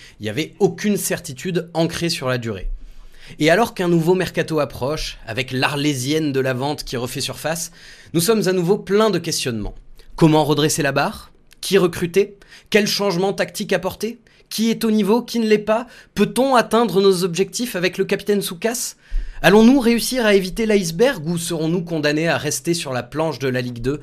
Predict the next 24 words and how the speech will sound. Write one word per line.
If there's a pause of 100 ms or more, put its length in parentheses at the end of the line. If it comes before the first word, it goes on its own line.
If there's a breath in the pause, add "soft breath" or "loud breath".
(240 loud breath)
avec
nos
voisins
lyonnais ? (680 soft breath)
Alors
pour
essayer
d'y
voir
plus
clair
dans
cette
brume
verte, (320 soft breath)
je
suis
ce
soir
accompagné
de (140)
Pierrot.
Bonsoir
Pierre.